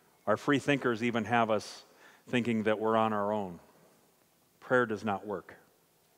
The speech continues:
It all sounds a little Job-like, or in light of our text for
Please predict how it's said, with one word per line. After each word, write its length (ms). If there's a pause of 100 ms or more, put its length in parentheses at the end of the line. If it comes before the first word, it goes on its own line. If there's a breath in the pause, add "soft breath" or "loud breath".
(1900 soft breath)
It 120
all 180
sounds 420
a 60
little 480
Job-like, 680 (760)
or 180
in 220 (340 soft breath)
light 180
of 100
our 100
text 320
for 160